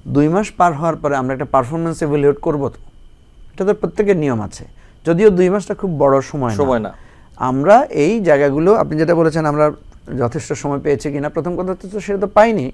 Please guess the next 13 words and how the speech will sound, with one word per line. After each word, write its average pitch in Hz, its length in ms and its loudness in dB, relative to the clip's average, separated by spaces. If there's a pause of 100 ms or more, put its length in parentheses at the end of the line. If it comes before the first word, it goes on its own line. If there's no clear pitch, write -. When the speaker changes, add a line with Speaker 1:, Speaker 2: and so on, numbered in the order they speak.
Speaker 1:
আর 160 120 -2
দরকারও 202 420 4
নেই 190 140 0
বেশি 139 220 -2
সময়ের। 117 380 -6 (640)
আমরা 190 520 6 (160)
খুব 190 300 -2
প্রিসাইজলি 196 580 4
বলেছি 131 560 -4
যে 131 120 -6
জনপ্রশাসনে 165 880 -2
বিশৃঙ্খলা 156 600 -4
চলছে, 151 440 -6